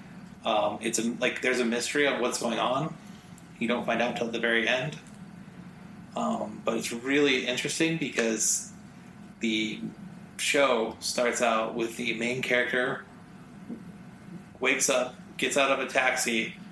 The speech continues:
and, like, he wakes up and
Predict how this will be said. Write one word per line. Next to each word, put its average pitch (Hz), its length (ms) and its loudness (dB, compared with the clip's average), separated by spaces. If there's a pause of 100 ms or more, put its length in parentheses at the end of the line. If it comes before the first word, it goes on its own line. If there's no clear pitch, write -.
(760)
and, 120 540 2
like, 127 180 4
he 131 120 4
wakes 127 320 4
up 123 500 2
and 117 460 4